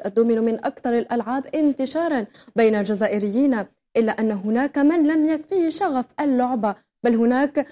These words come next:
من يستطيع ابتلاع قطع الدومينو. نعم مشاهدينا، ففي حادثة غريبة أثارت دهشة كل من مرت عليه وسمع تفاصيلها على الفيسبوك، حيث نجح فريق طبي بمستشفى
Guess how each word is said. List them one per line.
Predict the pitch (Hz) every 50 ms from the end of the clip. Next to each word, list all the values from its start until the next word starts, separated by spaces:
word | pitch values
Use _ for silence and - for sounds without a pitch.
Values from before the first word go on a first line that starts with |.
| - _ -
من | 277 320 339 302
يستطيع | 285 294 339 330 - 269 233 - 220 208 196 - -
ابتلاع | 269 254 - - 285 262 262 277 285 277
قطع | 277 - - 370 381 381 - 294 294 294 294 - _ _ _ _
الدومينو. | 269 269 233 214 254 254 233 220 214 202 202 - -
نعم | 208 214 220 196 - 220 208 208
مشاهدينا، | 214 208 - 233 208 208 214 202 240 240 233 220
ففي | 208 240 233 - 233 226
حادثة | - _ - 320 302 247 254 247 247 247 247 - - - 269 -
غريبة | 226 226 247 240 285 339 359 262 262
أثارت | - - 226 220 - 254 247 233 226
دهشة | 202 247 247 233 - 262 240 - _
كل | - 359 392 392 359 277
من | 226 208 202 196 214
مرت | 240 254 233 214 226 226 226 - 247 226 - - _ _ -
عليه | 247 262 240 226 202 302
وسمع | 294 233 190 190 247 233 233 214 214
تفاصيلها | 220 - 269 - 254 240 - 339 339 311
على | 285 285 269 269 285 277
الفيسبوك، | 262 254 262 - 330 370 349 - - 220 233 220 220 - 208 165 - _ _ _ _ _ -
حيث | 220 196 - 220
نجح | 214 220 214 196 202 - 214
فريق | 214 - 226 220 247 277 285 - -
طبي | - 285 240 233 302 320
بمستشفى | 262 285 302 277 277 285 285 - 403 392 - - 233 175